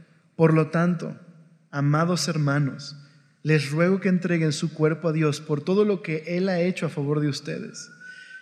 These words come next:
Que sean un sacrificio vivo y santo,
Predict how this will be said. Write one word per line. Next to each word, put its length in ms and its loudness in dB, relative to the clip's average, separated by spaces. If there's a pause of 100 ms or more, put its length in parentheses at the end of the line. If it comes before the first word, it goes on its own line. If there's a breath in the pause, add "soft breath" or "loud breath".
(180 loud breath)
Que 140 4
sean 340 4
un 100 4
sacrificio 720 0
vivo 420 0 (800)
y 120 -2
santo, 460 2